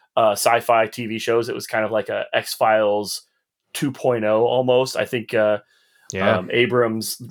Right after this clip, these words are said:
Speaker 1: wrote or directed that one as well. That was, like, his, like, second
Speaker 2: Mm-hmm.
Speaker 1: go around or whatever. And Fringe was another fantastic show. Anna Torv, she's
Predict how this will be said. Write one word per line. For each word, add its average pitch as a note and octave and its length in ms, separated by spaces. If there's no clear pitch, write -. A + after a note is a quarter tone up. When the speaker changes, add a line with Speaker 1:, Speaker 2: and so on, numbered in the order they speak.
Speaker 1:
wrote A#2+ 420
or A2 140
directed A2+ 380
that G#2+ 180
one G#2+ 100
as F#2+ 140
well. G#2 180
That A2 140
was, G#2 120
like, G#2 160
his, G2 160
like, G#2 160
second G#2 420
Speaker 2:
Mm-hmm. A2 100
Speaker 1:
go G#2+ 120
around G#2+ 300
or G#2+ 60
whatever. G#2+ 260
And G2+ 120
Fringe E3+ 280
was B2 140
another A2+ 240
fantastic G#2+ 500
show. G#2+ 180
Anna B2 220
Torv, A2 300
she's A2 360